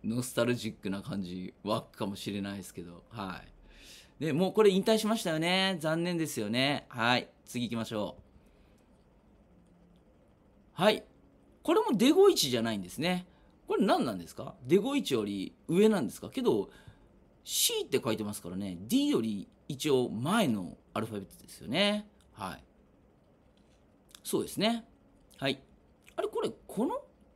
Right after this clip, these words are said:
鉄道博物館でかくないですか？これ鉄箔かな？もしかしたら。まあいいや。はい。はい。富士と書いてあります。富士。あの、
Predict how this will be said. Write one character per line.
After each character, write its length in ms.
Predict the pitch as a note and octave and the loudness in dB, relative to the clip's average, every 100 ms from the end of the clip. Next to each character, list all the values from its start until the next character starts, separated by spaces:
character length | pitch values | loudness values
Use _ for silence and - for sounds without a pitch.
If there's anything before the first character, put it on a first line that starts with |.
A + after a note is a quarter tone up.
| _ _ _ | _ _ _
鉄 220 | - D#4+ - | -6 -6 -4
道 160 | G#4+ | -4
博 180 | F#4+ - | -4 -10
物 160 | - - | -12 -8
館 160 | G#2 - | -8 -6
で 120 | C3 | -4
か 160 | - D4 | -4 -6
く 120 | G#4 | -8
な 140 | G#4+ | -8
い 40 | D3+ | -8
で 80 | |
す 80 | F#2 | -10
か？ 240 | - E2+ B2+ - - - | -10 -12 -14 -20 -20 -4
こ 100 | G#4 | -4
れ 80 | - | 0
鉄 220 | F#3 - - | 0 0 -4
箔 220 | G4+ - | -8 -6
か 100 | B4+ | -4
な？ 300 | A4+ E4+ - | 0 0 -2
も 140 | G#2+ A#2+ | -4 -6
し 80 | |
か 80 | - | -6
し 80 | B2 | -12
た 80 | G2 | -12
ら。 140 | D2+ - | -12 -8
ま 120 | G3+ | -4
あ 40 | C#4+ | -2
い 60 | |
い 60 | E4 | -4
や。 80 | G3 - - _ _ _ _ _ | -6 -10 -20 _ _ _ _ _
は 160 | A2 F#2+ | -8 -8
い。 60 | - - - _ _ _ _ _ _ _ _ _ _ _ _ _ _ _ _ _ _ | -12 -20 -20 _ _ _ _ _ _ _ _ _ _ _ _ _ _ _ _ _ _
は 140 | - D#3+ | -4 -4
い。 120 | - - - - | -4 -16 -8 2
富 140 | A3 | 2
士 200 | F3 D#3+ | 2 -2
と 140 | - | -8
書 140 | - G2 | -12 -12
い 60 | |
て 80 | D#2+ | -12
あ 20 | |
り 60 | E2 | -14
ま 120 | - | -18
す。 300 | - - - - _ _ _ _ _ - - | -20 -20 -20 -20 _ _ _ _ _ -12 -4
富 120 | D#3 | -4
士。 200 | - - _ _ _ _ | -4 -8 _ _ _ _
あ 100 | A2+ | -4
の、 140 | G#2+ | -4